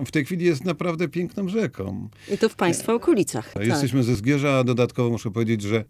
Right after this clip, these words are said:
Speaker 1: w pewien sposób wychowałem się nad rzeką, bo Bzura przepływała, no, przepływa w tym miejscu, gdzie, gdzie, gdzie mieszkaliśmy. To jest takie, e, osiedle przy ulicy Konstantynowskiej, Śniechowskiego.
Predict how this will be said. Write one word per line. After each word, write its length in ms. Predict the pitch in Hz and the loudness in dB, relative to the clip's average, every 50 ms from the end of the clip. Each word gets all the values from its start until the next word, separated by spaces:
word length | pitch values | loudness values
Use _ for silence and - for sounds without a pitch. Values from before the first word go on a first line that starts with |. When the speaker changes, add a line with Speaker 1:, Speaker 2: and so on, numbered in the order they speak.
| - - - | -14 -20 -20
Speaker 1:
w 100 | - - | -20 -8
pewien 300 | - - 123 113 117 110 | -2 0 2 2 2 0
sposób 540 | - - - 110 - 117 107 101 113 - 104 | -2 -2 -4 -4 -2 -2 -4 -4 -6 -8 -6
wychowałem 500 | 95 104 - 110 101 104 110 110 107 101 | -6 -6 -4 -4 -4 -2 -2 -2 -2 -2
się 160 | - - 110 | -2 -2 -2
nad 180 | 101 104 98 87 | -2 -4 -4 -4
rzeką, 440 | 87 117 110 - - 95 95 90 92 - - | -2 -4 -4 -2 -2 -4 -4 -4 -6 -8 -8
bo 300 | 98 98 98 95 98 - - - - - - - - - - - | -4 -2 -2 -2 -4 -6 -12 -18 -20 -18 -18 -16 -16 -16 -14 -10
Bzura 280 | 95 - 135 139 127 117 | -4 2 4 4 4 4
przepływała, 640 | - - 123 107 - 131 120 104 120 120 120 120 | 2 -2 -6 -4 -2 -2 -2 0 2 2 4 4
no, 100 | 110 117 | 2 0
przepływa 500 | 104 - - 123 - 147 151 123 110 98 | -2 -2 -2 -2 0 0 0 2 0 0
w 60 | 92 - | -2 -2
tym 160 | 110 104 107 | -2 0 0
miejscu, 300 | 107 107 95 - - 110 | 0 0 -2 -4 -6 -6
gdzie, 300 | 95 87 101 104 101 98 | -4 -2 -2 -2 -2 -2
gdzie, 300 | 98 90 98 104 101 98 | -4 -4 -4 -4 -4 -4
gdzie 180 | 95 87 98 98 | -4 -4 -4 -4
mieszkaliśmy. 640 | 101 101 - - - 98 101 113 113 - 147 131 95 | -4 -4 -6 -6 -6 -4 -4 -4 -6 -4 -4 -4 -4
To 80 | 107 | -2
jest 160 | 98 87 - | -4 -6 -6
takie, 420 | - 104 95 92 - 101 101 95 92 - - - - - - - - - - 107 | -6 -8 -10 -8 -8 -10 -8 -8 -10 -12 -16 -20 -20 -20 -20 -20 -20 -12 -8 -4
e, 200 | 98 95 98 101 | -4 -4 -2 -4
osiedle 480 | 107 101 - - 120 110 104 104 107 | -4 -6 -4 -2 -2 0 0 0 -2
przy 200 | - - - 110 | -2 -4 -6 -6
ulicy 280 | 98 95 92 92 - 98 | -4 -4 -4 -6 -8 -8
Konstantynowskiej, 800 | - 101 90 - - 98 87 - 98 95 101 98 - - 98 85 | -6 -6 -6 -4 -4 -6 -4 -4 -4 -4 -4 -4 -6 -8 -12 -12
Śniechowskiego. 720 | - - 95 95 92 98 - - - 101 90 87 92 | -10 -10 -10 -10 -10 -12 -14 -12 -10 -10 -10 -10 -12